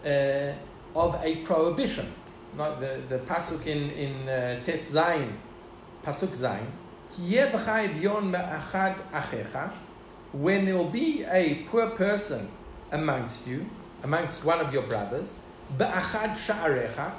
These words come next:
in one of your gates, "Ba'artzecha," in your land, "Asher Hashem Elokecha noten lach," which God has given to you, "Lo ta'ametz et levavcha ve'lo tikpotz et yadcha." You cannot,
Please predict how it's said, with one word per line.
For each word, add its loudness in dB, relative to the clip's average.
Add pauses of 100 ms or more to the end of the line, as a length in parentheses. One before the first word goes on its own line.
(540)
in 0
one 6
of 2
your 2
gates, 0
"Ba'artzecha," 4
in -4
your 2
land, -2 (460)
"Asher 0
Hashem 2
Elokecha 0
noten -2
lach," -4 (240)
which -8
God 4
has -4
given -6
to -10
you, -8 (640)
"Lo 4
ta'ametz -2
et 0
levavcha 0 (380)
ve'lo 4
tikpotz -6
et 2 (100)
yadcha." -2 (500)
You 0 (100)
cannot, 2